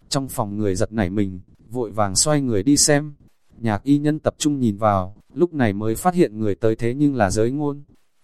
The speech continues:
"Giới Ngôn, ngươi làm cái gì?" Tiêu Thiên Hữu bất mãn nhíu mày. Giới Ngôn đối này không chút nào để ý, xoay người đóng cửa cho kỹ, đi đến cái bàn biên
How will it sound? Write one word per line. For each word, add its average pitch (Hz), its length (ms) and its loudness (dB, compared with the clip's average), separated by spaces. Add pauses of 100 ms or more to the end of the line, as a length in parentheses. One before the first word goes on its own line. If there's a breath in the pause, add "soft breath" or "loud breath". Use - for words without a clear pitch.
(120)
"Giới 113 240 0
Ngôn, 143 320 -4 (240)
ngươi 143 220 2
làm 107 220 0
cái 113 220 -4
gì?" 120 380 -2 (540)
Tiêu 151 160 4
Thiên 147 220 2
Hữu 139 200 -4
bất 156 180 -10
mãn 139 280 -8
nhíu 120 200 0
mày. 110 360 -4 (420)
Giới 110 220 0
Ngôn 147 280 -4
đối 123 160 0
này 131 220 0
không 143 220 -8
chút 170 200 -4
nào 120 220 0
để 98 100 -4
ý, 117 300 -8 (200)
xoay 151 260 -2
người 113 220 0
đóng 110 240 -4
cửa 101 160 -2
cho 143 140 -2
kỹ, 147 360 -6 (140)
đi 139 260 4
đến 117 220 -2
cái 113 200 -2
bàn 117 240 0
biên 139 260 4